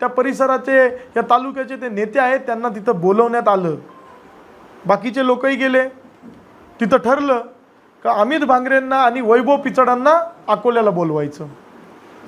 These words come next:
आम्ही दुसऱ्या दिवशी विजय देशमुख साहेबांच्या निरोपानुसार आम्ही अकोल्याला गेलो.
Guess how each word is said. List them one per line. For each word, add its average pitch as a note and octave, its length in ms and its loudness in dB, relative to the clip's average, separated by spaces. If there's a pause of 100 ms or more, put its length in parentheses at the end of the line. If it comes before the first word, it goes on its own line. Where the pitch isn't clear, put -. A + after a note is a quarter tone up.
(580)
आम्ही G3+ 200 0
दुसऱ्या B3 300 -2
दिवशी B3+ 460 -2
विजय A3+ 300 -4
देशमुख A#3+ 320 -4
साहेबांच्या A#3+ 480 0
निरोपानुसार B3+ 800 -4
आम्ही A3+ 240 0 (160)
अकोल्याला C#4+ 400 0
गेलो. F3 300 -8